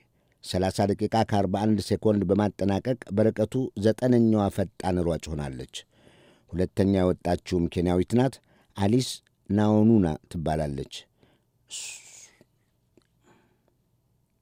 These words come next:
ሱቱሜ አሰፋ ከበደ ከኢትዮጵያ ሦስተኛ ሆናለች። በወንዶቹ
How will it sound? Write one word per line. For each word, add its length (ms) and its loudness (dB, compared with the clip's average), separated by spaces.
ሱቱሜ 480 0
አሰፋ 340 0
ከበደ 480 2
ከኢትዮጵያ 520 0
ሦስተኛ 460 0
ሆናለች። 460 -2
በወንዶቹ 500 2